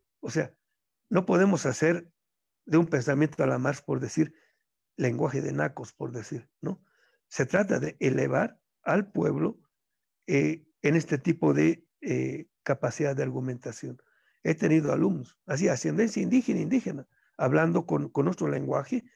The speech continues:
que a ministros los hacían callar. ¿No? ¿Por qué? Porque se han apropiado de lo nuestro. O sea, nuestro problema no es bajar al pueblo, nuestro problema es elevarnos junto con el pueblo,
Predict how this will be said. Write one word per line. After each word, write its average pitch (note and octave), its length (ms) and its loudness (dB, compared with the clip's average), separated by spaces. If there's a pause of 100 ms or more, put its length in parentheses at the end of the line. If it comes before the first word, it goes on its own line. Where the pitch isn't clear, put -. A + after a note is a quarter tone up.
(200)
que F#3 100 0
a F3 40 2
ministros A3 500 4
los E3 100 -4
hacían G#3+ 260 2
callar. C4 540 2 (1900)
¿No? B3 380 0
¿Por C#3+ 140 0
qué? A3 180 2
Porque C#3 300 -4
se F3 100 2
han F#3+ 60 4
apropiado F#3+ 760 2
de C#3+ 160 -4
lo F3 140 2
nuestro. A#3+ 400 -2
O - 40 -20
sea, F3+ 200 -8 (320)
nuestro G#3 300 2
problema D#3+ 400 2
no D3 200 0
es E3+ 120 -4
bajar F#3 360 -2
al G3 140 -2
pueblo, D3 320 -6
nuestro F#3 220 -6
problema D#3+ 340 -2
es C3+ 180 -10 (340)
elevarnos D#3 680 0
junto C4 480 0
con C3+ 180 -8
el B2 120 -12
pueblo, C#3 520 -16